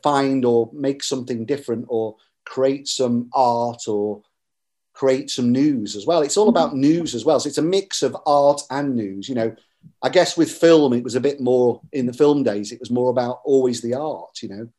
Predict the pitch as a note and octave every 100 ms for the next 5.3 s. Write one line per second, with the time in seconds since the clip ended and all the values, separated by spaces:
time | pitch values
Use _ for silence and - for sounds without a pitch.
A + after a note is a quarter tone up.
0 | _ - A2 A2 B2 _ _ _ _ -
1 | A#2+ B2 B2 A#2+ C3+ - C#3 C3 C#3 C3+
2 | B2+ D3+ D3+ - - _ _ _ _ _
3 | _ - C3 C#3+ C#3 D#3 C3+ C#3+ C3+ C3
4 | B2 B2 - E3+ D#3 D3+ D#3+ C#3+ - -
5 | - C3 G#2